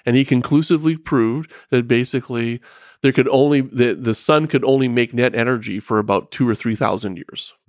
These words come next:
So therefore, all this nonsense about, like, deep, it's like, because clearly the sun can only last for two or three thousand years. If you think about the chem-, and this is basically the chemical energy content of hydrogen.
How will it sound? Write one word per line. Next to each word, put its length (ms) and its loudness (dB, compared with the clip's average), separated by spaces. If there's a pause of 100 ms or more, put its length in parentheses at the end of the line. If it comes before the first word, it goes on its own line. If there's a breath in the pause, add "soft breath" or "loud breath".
(480 soft breath)
So 160 0
therefore, 320 4
all 160 2
this 260 -2
nonsense 560 -2
about, 320 -6
like, 240 -12
deep, 320 -10
it's 180 -12
like, 160 -4
because 400 -6
clearly 440 2
the 120 -2
sun 240 -4
can 140 -10
only 220 -8
last 420 -10
for 120 -16
two 200 -8
or 40 -6
three 180 -10
thousand 340 -8
years. 240 -10 (480 loud breath)
If 140 0
you 80 0
think 180 0
about 160 -2
the 80 -10
chem-, 300 0
and 120 2
this 140 0
is 80 -8
basically 340 -2
the 120 -6
chemical 480 -2
energy 280 -2
content 460 -12
of 80 -12
hydrogen. 500 -12